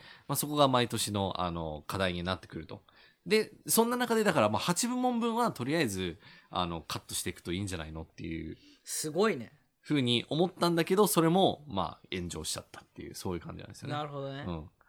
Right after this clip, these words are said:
Speaker 1: らここに最適解はほ-、どこにあるんだっていう話で、まあ、なかなかこれはだからね、解けない問題だなっていうふうに非常に思うんですね。
Speaker 2: だからもうあれじゃない？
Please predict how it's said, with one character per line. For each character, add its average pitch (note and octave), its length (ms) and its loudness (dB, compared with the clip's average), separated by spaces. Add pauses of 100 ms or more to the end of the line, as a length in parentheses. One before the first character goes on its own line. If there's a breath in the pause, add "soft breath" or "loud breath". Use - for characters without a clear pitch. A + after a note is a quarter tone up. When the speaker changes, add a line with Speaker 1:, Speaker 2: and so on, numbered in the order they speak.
(160 soft breath)
Speaker 1:
ら D#3 120 4
こ E3 100 -6
こ C4 100 0
に C4 100 2
最 B3 260 2
適 - 220 -4
解 G#2+ 220 2
は D#2+ 140 -6
ほ-、 A2 160 -10
ど A2 180 6
こ G4+ 100 2
に A#2+ 120 2
あ F2 60 4
る D#2 120 -10
ん D2+ 60 -14
だ - 80 -12
っ - 20 -18
て - 180 -12
い E2 40 -4
う E2 40 -8
話 F2 320 -10
で、 E2 300 -10 (460 loud breath)
ま D3 80 0
あ、 - 20 0
な B2 140 2
か F#3 100 2
な F#3 80 2
か E3+ 80 -2
こ D#3 140 2
れ C#3 80 8
は B2 80 8
だ A#2 80 4
か F#2+ 80 2
ら D#2+ 80 -2
ね、 E2 160 -6
解 G#2 160 -10
け C#3+ 100 0
な G2+ 100 2
い F2 60 -2
問 E2 220 -6
題 D#2+ 120 -4
だ E2 120 -6
な G2+ 100 0
っ G2 60 -12
て - 120 -12
い - 40 -10
う - 20 -18
ふ - 60 -14
う E2+ 40 -8
に E2+ 100 -10
非 F#2 120 -8
常 E2+ 140 -4
に E2 80 -6
思 E2+ 180 -4
う - 20 -12
ん - 40 -14
で E2+ 60 -16
す - 100 -12
ね。 C#3 160 -6 (240)
Speaker 2:
だ G#3 80 -2
か F#3+ 80 2
ら E3+ 40 -2
も D#3 180 -8
う - 0 -
あ C#3+ 60 -4
れ F#3+ 120 0
じ G#3 100 0
ゃ A#3+ 80 -2
な B2+ 100 -12
い？ - 120 -20